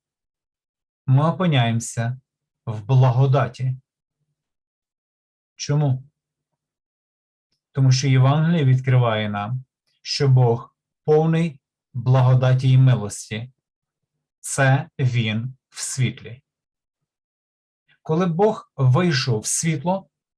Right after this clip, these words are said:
Він відкрив себе як? Він повний благодаті і милості. Ми не знали цього.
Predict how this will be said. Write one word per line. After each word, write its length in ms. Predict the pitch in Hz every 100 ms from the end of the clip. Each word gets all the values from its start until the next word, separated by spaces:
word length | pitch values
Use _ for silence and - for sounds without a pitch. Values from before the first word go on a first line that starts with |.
| _ -
Він 500 | 135 123 156 156 - _ _ _ _ _ -
відкрив 720 | 127 165 175 208 170 113 - _ _ _ _ _ _ _ _
себе 640 | - - 139 127 123 120 127 _ _ _ -
як? 460 | 170 120 - - _ _ _ _ _ _ _
Він 540 | 117 123 147 156 175 170 _ _ _ _ _ _ _ _ _ _ _ _ _ _ _ _ _ 160
повний 500 | 139 131 139 147 - _ _ _ _
благодаті 640 | 117 127 127 127 107 104 110
і 60 |
милості. 560 | 101 95 104 113 - _ _ _ _ _ _ _ _ _ _ _ _ _ _ -
Ми 160 | 147
не 120 | 165 190
знали 360 | 208 180 117
цього. 440 | 107 113 101 117